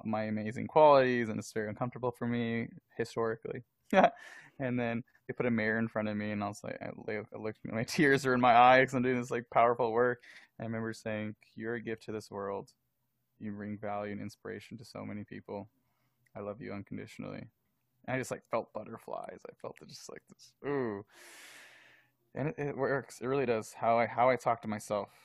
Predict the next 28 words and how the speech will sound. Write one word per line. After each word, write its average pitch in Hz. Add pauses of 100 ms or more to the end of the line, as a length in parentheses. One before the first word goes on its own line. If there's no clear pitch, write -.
(400)
is 120 (380)
so 120
important. 104 (160)
Today -
I 113
was 107
on 104
a 107
run. 107
I -
don't 113
wanna 107
take 113
over, 113
but 107
I 110
was 110
on 117
a 110
run 113
today, 113
and 110
I 110
was 110
having 113
a 110
hard 110
time. 110